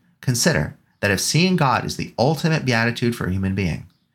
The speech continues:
then wouldn't it make sense that God would enable that seeing while we are in our complete human state, namely in our bodies? Yes, it would. Thus, while the church has not provided a dogmatic statement about our status after death,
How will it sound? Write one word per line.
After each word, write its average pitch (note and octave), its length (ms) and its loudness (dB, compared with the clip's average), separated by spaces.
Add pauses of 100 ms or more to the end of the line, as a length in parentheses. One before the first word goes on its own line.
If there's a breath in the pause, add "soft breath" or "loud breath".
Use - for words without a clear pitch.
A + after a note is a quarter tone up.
(180)
then G2 200 0
wouldn't C#3 240 2
it F3+ 80 -2
make D#3 200 0
sense - 360 -4
that F2+ 160 -6
God A2 240 2
would G#2 100 0
enable G2 440 0
that G#2+ 240 -2
seeing F#2+ 420 -4 (240 soft breath)
while G2+ 240 2
we A2+ 160 2
are G2 100 2
in G2+ 120 0
our F2 140 0
complete - 540 -6 (200)
human A#2+ 540 0
state, - 380 -6 (320)
namely G#2 440 -2
in G2 100 -2
our F#2+ 100 0
bodies? F2+ 440 -4 (520)
Yes, F#2+ 280 -4
it F#2 80 -4
would. - 240 -8 (1000)
Thus, - 300 0
while F#2 120 2
the G2+ 80 -2
church C3+ 300 0
has G2 140 -4
not G2+ 240 0
provided B2 420 -2
a F2+ 80 0
dogmatic F#2 520 -2
statement - 420 -4 (500)
about F#2+ 220 0
our G#2+ 80 2
status A2 420 -4
after F#2+ 200 -6
death, - 300 -6